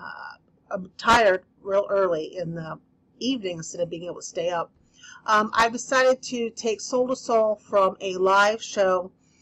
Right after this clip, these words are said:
to a recorded podcast like here at Ask Allie. Um, and I'll be starting that soon. And when I do, I'll be releasing that podcast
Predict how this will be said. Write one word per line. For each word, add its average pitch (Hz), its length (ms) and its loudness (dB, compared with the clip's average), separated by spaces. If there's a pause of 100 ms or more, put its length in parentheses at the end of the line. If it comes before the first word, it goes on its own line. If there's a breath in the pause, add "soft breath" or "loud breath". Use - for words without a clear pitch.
(260 soft breath)
to 240 180 2
a 214 40 4
recorded 226 460 0
podcast 202 600 0
like 190 160 -2
here 185 240 0
at 175 80 4
Ask 170 340 -4
Allie. 160 380 -4 (920)
Um, 190 280 0
and 190 140 -2
I'll 202 80 2
be 208 80 -6
starting 214 360 -2
that 190 200 -4
soon. 247 480 2 (500 loud breath)
And 208 120 -2
when 214 100 0
I 202 100 2
do, 226 360 6
I'll 196 120 2
be 196 100 2
releasing 190 560 -2 (160)
that 202 320 2
podcast 170 600 -6